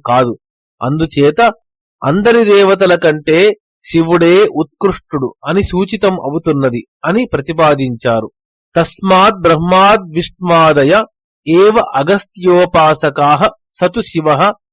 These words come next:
ఇతి ద్యోతనేన శివస్య తదతిశయ మహిమా వ్యంజితః. వివిధ దేవతల స్థానాలను వర్ణించే ఈ నాలుగు శ్లోకాలు కూడా ప్రాచ్యప్రతిలో లేకపోవుట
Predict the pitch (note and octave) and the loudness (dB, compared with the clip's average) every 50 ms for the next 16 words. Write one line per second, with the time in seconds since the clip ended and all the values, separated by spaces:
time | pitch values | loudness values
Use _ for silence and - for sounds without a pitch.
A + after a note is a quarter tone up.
0 | _ _ _ - E3 F#3+ F#3 A#3+ A#3 G3 F3 D3 C#3 C3+ D#3+ E3 F3+ F#3+ - G#3+ | _ _ _ -10 -10 -8 -6 -6 -6 -6 -8 -10 -4 0 2 2 2 2 2 0
1 | G3 F3 E3+ E3 D#3+ D#3+ F3+ G#3+ G#3 _ _ _ _ _ _ - - - E3+ E3+ | 0 0 0 0 0 0 -2 -2 -4 _ _ _ _ _ _ -14 -8 -4 -2 0
2 | F3+ G#3 G#3+ G#3 - - - A3 G3+ - - D3+ D3+ D3+ D3 - G3+ G#3 - - | 2 0 0 0 -2 -4 -2 -2 -2 0 0 -2 0 0 0 -2 -2 -4 -4 -2
3 | E3 D#3+ F#3+ A3+ - - _ _ _ _ _ _ _ _ _ C#3 D3 D#3 D#3 D#3 | 0 0 0 0 -2 -4 _ _ _ _ _ _ _ _ _ -4 -2 0 0 2
4 | F#3 F3+ F3 E3 E3+ F3+ F#3+ G#3 F#3 D#3 C#3 C3+ D#3 D3+ D3 C#3+ C#3 C3+ C3+ - | 0 2 2 2 2 4 2 2 0 -2 -4 -2 -2 0 0 -2 -2 -4 -4 -2
5 | C3+ A2+ G#2+ B2+ A#2+ - - _ _ _ _ _ _ _ _ _ _ _ _ _ | -4 -4 -4 -4 -8 -8 -12 _ _ _ _ _ _ _ _ _ _ _ _ _
6 | _ _ _ _ - - D3+ F3 F#3+ A3+ A#3+ F#3+ A3+ A3 E3+ C#3+ D3 E3 F#3+ G3+ | _ _ _ _ -8 -4 -2 0 0 2 0 2 2 2 2 2 2 2 2 2
7 | A3 G#3+ - A3 G#3+ G#3 - - - - E3+ E3+ F3+ F#3 F#3+ F#3+ F#3 F#3+ F#3+ F#3 | 2 2 2 2 0 0 -2 -4 -6 -2 0 2 2 2 4 4 4 4 4 4
8 | F#3 F#3 F3+ E3 D3 D#3 D#3 D#3 D#3+ E3 E3 E3 D#3 - - D#3 D#3 D#3 D3+ C#3 | 4 4 2 2 2 0 0 0 0 -2 -2 -4 -4 -4 -2 0 0 0 0 -2
9 | - _ _ C#3+ E3 F3+ F3 D#3+ C#3+ C3+ C#3 D#3+ F#3+ G3+ G3 A3 G3 - - - | -4 _ _ -8 -4 -2 -2 -2 0 0 2 2 2 2 0 0 -2 -4 -4 -2
10 | F3+ E3+ E3+ E3+ E3+ F3 D#3+ D#3+ D#3+ D#3+ D3 C3+ - - C3 B2+ B2+ C#3+ E3 G3 | 0 0 0 2 2 2 2 2 2 2 0 -2 -2 -4 -4 -2 0 2 2 2
11 | A3 G#3+ - _ _ _ _ _ _ _ _ - D#3+ D3 E3+ G3 F#3+ _ - - | 2 0 -2 _ _ _ _ _ _ _ _ 0 2 2 2 0 -2 _ -6 -4
12 | A#3+ G#3+ - - F3+ E3 - E3 D3+ D#3 D#3 E3+ F3+ D3+ C3 C#3 E3+ - G3+ F#3 | -2 -2 -2 0 -2 -2 -2 -2 0 2 2 2 2 2 2 0 0 0 -2 -2
13 | - D#3+ D3+ D3 C#3+ C3 C#3+ C#3+ F#3+ | 0 2 2 2 2 0 -2 -4 -2